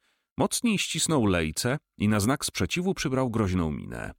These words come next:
Grymas mógłby nawet kogoś przestraszyć, gdyby nie słomkowy kapelusz naciągnięty prawie na same oczy, niczym pierwszy w historii łatwopalny szyszak.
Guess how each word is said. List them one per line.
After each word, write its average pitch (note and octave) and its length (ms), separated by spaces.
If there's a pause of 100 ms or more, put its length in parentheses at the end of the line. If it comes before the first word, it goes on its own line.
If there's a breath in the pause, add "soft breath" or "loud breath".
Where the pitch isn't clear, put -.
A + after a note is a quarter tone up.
(500)
Grymas G#2+ 580
mógłby F2 540
nawet E2 380
kogoś E2+ 340
przestraszyć, - 680 (360)
gdyby F3 300
nie G3+ 100
słomkowy E3+ 480
kapelusz B1 640
naciągnięty E2+ 680
prawie F2+ 380
na G#2 100
same C#2+ 360
oczy, E2+ 280
niczym G#2+ 380
pierwszy G#2 500
w - 40
historii F2 520
łatwopalny F#2 640
szyszak. - 580